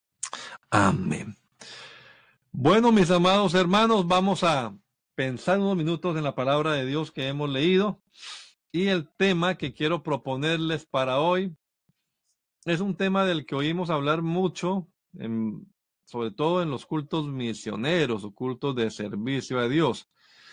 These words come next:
Es el tema del llamamiento. Pero esta vez no quiero hablar, hacer énfasis en el tema del llamamiento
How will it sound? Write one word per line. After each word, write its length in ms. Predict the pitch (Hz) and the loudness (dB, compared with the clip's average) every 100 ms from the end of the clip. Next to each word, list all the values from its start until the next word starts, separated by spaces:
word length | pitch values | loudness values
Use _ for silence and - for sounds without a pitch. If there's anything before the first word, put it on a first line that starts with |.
| - - - - _ _ _ _ _ _ _ - | -20 -20 -20 -20 _ _ _ _ _ _ _ 0
Es 260 | 175 175 | 2 4
el 160 | 196 175 | 2 0
tema 380 | 190 185 190 175 | 2 4 2 2
del 420 | 180 196 196 175 | 2 2 2 2
llamamiento. 1200 | 185 180 180 180 180 180 180 170 139 - 113 87 _ _ _ _ _ _ _ _ _ | 2 2 2 0 0 0 0 0 -4 -4 -4 -6 _ _ _ _ _ _ _ _ _
Pero 540 | 190 214 185 214 190 - _ _ _ _ _ _ _ _ _ _ _ _ _ _ _ - | 0 2 2 2 -2 -8 _ _ _ _ _ _ _ _ _ _ _ _ _ _ _ -4
esta 380 | 160 151 185 170 | -2 0 0 0
vez 300 | 165 170 151 | 0 -2 -4
no 360 | 156 156 156 | -2 -2 -2
quiero 460 | - 151 147 147 143 | -2 -2 0 0 0
hablar, 600 | 123 120 127 131 131 127 | -2 -4 -2 0 2 0
hacer 320 | 113 123 123 | -4 -6 -6
énfasis 420 | 127 127 123 117 | -4 -6 -8 -6
en 80 | 113 | -6
el 200 | 107 101 | -4 -4
tema 320 | 117 120 123 | -4 -2 0
del 180 | 113 104 | 0 0
llamamiento 1000 | 104 104 104 113 127 123 110 123 120 | -2 -2 -2 -2 -2 -4 -2 -2 -2